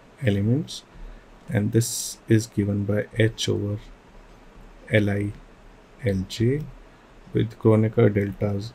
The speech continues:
of delta I J, M,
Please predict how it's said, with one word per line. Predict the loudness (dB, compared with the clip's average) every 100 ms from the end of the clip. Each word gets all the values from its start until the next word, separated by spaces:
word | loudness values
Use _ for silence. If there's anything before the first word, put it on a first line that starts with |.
| -6
of | -6 -6 -12 _ _ _ -6
delta | -4 -4 -2 -4 0
I | 0
J, | 0 2 0 0 -6 -16 -20 -20 -20 -20 -20 -20 -20 -4
M, | 2 2 2 0 -2